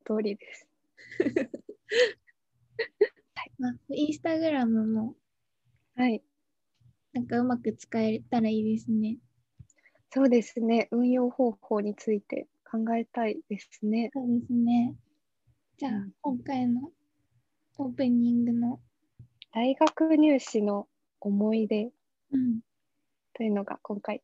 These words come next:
Speaker 1: テーマ、トーク、オープニングトークテーマで。
Speaker 2: そうですね。ちょうど先週の末が共通テストしたもんね。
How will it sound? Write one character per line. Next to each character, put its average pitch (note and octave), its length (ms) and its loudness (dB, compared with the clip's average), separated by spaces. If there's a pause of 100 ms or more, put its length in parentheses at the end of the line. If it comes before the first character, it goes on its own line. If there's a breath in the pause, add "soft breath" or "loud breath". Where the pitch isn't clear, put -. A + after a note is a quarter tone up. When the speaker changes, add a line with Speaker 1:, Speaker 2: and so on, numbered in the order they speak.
Speaker 1:
テ G#3 220 0
ー G3 60 -2
マ、 G#3+ 180 -10 (300)
ト A3 180 -2
ー - 40 -12 (100)
ク、 G#3+ 300 -4 (100)
オ A3+ 100 0
ー - 40 -8
プ A3 200 -2
ニ G#3+ 160 2
ン G#3+ 160 -2
グ D#4 160 0 (120)
ト A3 180 -2
ー G3+ 40 -6
ク G#3 180 -4
テ G#3 440 -4
ー F#3 40 -12
マ F#3 80 -14 (120)
で。 B3 260 -2 (800)
Speaker 2:
そ D#4 120 -4
う D4 80 0
で C#4 120 0
す C4+ 80 -6
ね。 C#4 220 0
ち - 140 -6
ょ C#4 100 2
う C4 40 -2
ど C4+ 300 -2 (180)
先 - 180 -8
週 D4+ 720 -2
の D4 140 2 (200)
末 A3 300 -2 (420)
が A3 240 -4 (120)
共 A3 160 0
通 A3 280 -4
テ A#3 180 0
ス - 160 -12
ト A#3+ 160 -10 (320)
し - 80 -18
た A3 120 -6
も G#3+ 140 -2
ん G#3+ 100 -4
ね。 A3+ 180 -2